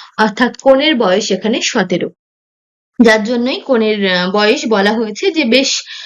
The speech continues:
আহ, তার বিবাহের বয়স উত্তীর্ণ হয়ে গেছে, এমন কথা বলা হয়েছে। বিয়ে হয়েছে যখন পাত্র কলেজের তৃতীয় বছর। তাহলে কলেজের তৃতীয় বছরে যখন সে পড়ছে, তখন বিয়ে হয়েছে। বিয়ে কখন হয়েছে? অকালের ঠিক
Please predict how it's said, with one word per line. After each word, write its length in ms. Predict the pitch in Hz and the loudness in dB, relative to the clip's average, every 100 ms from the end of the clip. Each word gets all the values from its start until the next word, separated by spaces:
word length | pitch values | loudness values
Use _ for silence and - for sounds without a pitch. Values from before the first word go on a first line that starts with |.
| - 196 | -4 0
আহ, 200 | 202 208 | 2 4
তার 140 | 240 | 2
বিবাহের 440 | 247 247 247 254 | 2 2 2 2
বয়স 300 | 220 208 220 | 4 2 2
উত্তীর্ণ 480 | 226 - 226 208 214 | -4 -4 0 2 2
হয়ে 280 | 190 202 190 | 2 2 2
গেছে, 320 | 190 196 381 | 0 -2 -2
এমন 280 | 349 220 202 | 0 2 0
কথা 280 | 190 185 - | 0 -4 -2
বলা 240 | 220 165 | 0 0
হয়েছে। 400 | 175 165 - 170 - - - - 233 | -2 -2 -2 -6 -6 -18 -18 -2 4
বিয়ে 200 | 285 381 | 6 4
হয়েছে 380 | 381 349 - 320 | 2 -4 0 0
যখন 380 | 254 311 349 339 | 0 0 -2 0
পাত্র 500 | 247 214 - 262 - | 0 0 2 2 2
কলেজের 360 | 233 208 226 285 294 | 0 0 0 -2 0
তৃতীয় 360 | 320 311 330 277 | 0 2 0 2
বছর। 320 | 175 175 185 185 | 0 -2 -6 0
তাহলে 180 | 220 240 | 0 2
কলেজের 440 | 247 247 262 320 | 2 2 2 -2
তৃতীয় 280 | 302 262 294 | -2 -4 -2
বছরে 420 | 285 277 - 285 | 0 -2 -4 -4
যখন 280 | 262 226 262 | -4 -2 -2
সে 160 | 254 254 | 0 0
পড়ছে, 440 | 233 220 - 381 - - - _ | 0 0 0 -2 -2 -14 -16 _
তখন 360 | 226 220 254 | -2 2 4
বিয়ে 200 | 196 185 | 4 2
হয়েছে। 300 | 190 175 175 | 2 0 2
বিয়ে 240 | 208 262 277 | 4 4 4
কখন 320 | 233 233 269 | 0 0 -2
হয়েছে? 340 | 277 262 - 453 | 0 -2 -2 -2
অকালের 520 | 208 196 214 226 262 - | -2 0 0 0 -2 -6
ঠিক 160 | 277 | -12